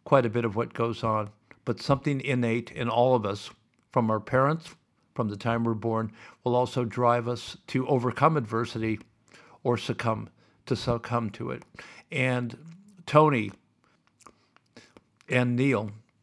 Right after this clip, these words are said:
are some of the best examples. And in fact, I would just agonize over the years,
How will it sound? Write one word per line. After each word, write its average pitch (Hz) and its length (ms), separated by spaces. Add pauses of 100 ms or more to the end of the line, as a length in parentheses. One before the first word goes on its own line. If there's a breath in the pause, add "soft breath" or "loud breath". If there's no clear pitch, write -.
(280 loud breath)
are 123 80
some 127 180
of 117 80
the 117 60
best 113 300
examples. 113 580 (180)
And 139 160
in 123 140
fact, 127 320 (580 soft breath)
I 151 40
would 139 120
just 151 240
agonize 123 760
over 117 200
the 110 100
years, 117 460